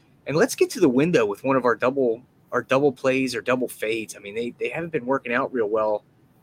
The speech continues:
this year, even though last year they were absolute money. And, uh, you know, I, I feel like we, we zero in on the right, the right guy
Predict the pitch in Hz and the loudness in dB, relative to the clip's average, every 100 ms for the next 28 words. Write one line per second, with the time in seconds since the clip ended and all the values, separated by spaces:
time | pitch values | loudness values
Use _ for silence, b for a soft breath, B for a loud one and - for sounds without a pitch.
0 | _ _ 123 113 - 110 104 104 98 - | _ _ -6 -4 -4 -2 0 0 -2 -8
1 | - 120 117 113 110 104 - _ 117 131 | -4 -2 2 2 2 0 -8 _ 0 2
2 | 131 131 113 104 101 117 - 127 101 107 | 0 -2 0 0 -2 -4 -2 -2 -4 -2
3 | 120 104 90 b b b _ _ 113 107 | -2 -2 -8 b b b _ _ -4 0
4 | 104 104 104 101 101 101 101 123 120 113 | 0 0 0 2 2 0 -2 -2 0 0
5 | - 113 - 165 156 127 113 90 - 107 | -2 -6 2 4 4 0 -6 -8 -14 -12
6 | - 127 139 127 127 117 107 110 117 - | 0 4 4 4 0 -2 0 2 0 -4
7 | _ _ _ - 107 120 - 110 110 127 | _ _ _ -2 2 2 2 2 4 0